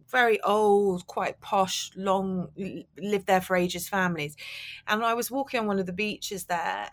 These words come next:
and a family came out of one of the houses,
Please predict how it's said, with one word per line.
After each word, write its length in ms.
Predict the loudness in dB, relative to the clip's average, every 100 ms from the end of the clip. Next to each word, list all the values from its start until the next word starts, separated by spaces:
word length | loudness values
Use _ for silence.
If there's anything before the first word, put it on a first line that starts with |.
| -6
and 440 | -2 0 -2 -4 -8
a 60 |
family 400 | -2 0 0 -2
came 260 | -4 -4 -2
out 200 | -2 -4
of 80 | -6
one 120 | -6
of 60 |
the 60 | -6
houses, 640 | -4 -2 -2 -4 -8 -10